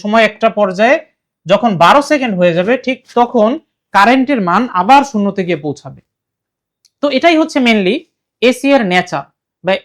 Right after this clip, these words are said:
এসি এর প্রকৃতি বা ধর্ম। এখন আমরা যদি লক্ষ্য করি যে তাহলে আমরা, আহ, ডেফিনেশন থেকে যেটা দেখছিলাম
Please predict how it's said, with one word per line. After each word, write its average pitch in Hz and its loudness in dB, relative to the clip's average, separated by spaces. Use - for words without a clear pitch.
এসি 220 -4
এর 247 -2
প্রকৃতি 226 0
বা 185 2
ধর্ম। 165 0
এখন 311 0
আমরা 269 0
যদি 226 0
লক্ষ্য 226 2
করি 185 0
যে 180 2
তাহলে 285 4
আমরা, 254 2
আহ, 220 2
ডেফিনেশন 285 0
থেকে 269 0
যেটা 240 0
দেখছিলাম 196 -2